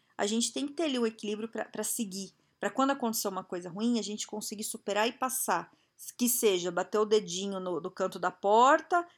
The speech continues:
que seja um, uma batida no carro, que seja algum caso mais grave, né, às vezes de doença na família, ou sei lá, qualquer outra coisa que a gente não quer que aconteça, mas infelizmente acontece, né?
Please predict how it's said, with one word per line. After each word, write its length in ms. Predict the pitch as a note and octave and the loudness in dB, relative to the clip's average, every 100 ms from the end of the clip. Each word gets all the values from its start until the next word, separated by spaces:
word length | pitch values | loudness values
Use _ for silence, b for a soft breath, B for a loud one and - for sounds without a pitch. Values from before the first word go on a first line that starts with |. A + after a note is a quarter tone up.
| _ | _
que 120 | A3 | -8
seja 400 | - G3+ G3 G3+ | -2 0 2 2
um, 560 | F#3+ E3+ F#3+ F3+ F3+ - | 0 -6 -10 -10 -12 -8
uma 180 | F3+ | -6
batida 460 | E3+ F3 - G3+ F3+ | -2 -2 -4 -6 -6
no 100 | F3 | -6
carro, 480 | - G#3+ A#3 C4+ C4 | 0 4 6 6 0
que 80 | - | -2
seja 380 | - A3 A#3 | 0 2 2
algum 180 | G#3+ G#3 | -2 -2
caso 420 | G#3 G#3 G3+ A3 | -4 4 4 4
mais 220 | G#3 F3+ F3 | -4 -6 -4
grave, 540 | F3 G#3 C4+ A#3+ F3+ | 2 4 4 2 -2
né, 100 | F3+ | -8
às 100 | F3+ | -8
vezes 140 | F3 E3+ | -8 -12
de 80 | F3+ | -6
doença 420 | E3+ F3+ G#3 G#3 | -4 -4 -4 -8
na 80 | F#3+ | -10
família, 460 | - E3+ F#3 G3+ | -10 -8 -6 -6
ou 40 | F3 | -6
sei 140 | F#3+ | -6
lá, 80 | F3+ | -6
qualquer 220 | F3 - | -8 -12
outra 160 | F3+ F#3 | -12 -12
coisa 460 | - F3+ F3 F3 - - _ _ | -6 -6 -4 -8 -10 -20 _ _
que 80 | F#3+ | -10
a 40 | |
gente 200 | F3 E3+ | -10 -10
não 100 | F3+ | -10
quer 100 | G3 | -8
que 80 | G#3+ | -6
aconteça, 400 | A#3+ A#3+ C4+ E4+ | -4 -4 -4 -4
mas 200 | E4+ D#4+ | -6 -4
infelizmente 720 | D4+ D#4 C4 A#3+ B3 B3 B3 - | -6 -6 -2 -2 -2 -6 -12 -14
acontece, 720 | G#3 A3 A3 G#3 F#3 - - _ | -12 -10 -8 -8 -8 -12 -18 _
né? 220 | - G3 | -6 -6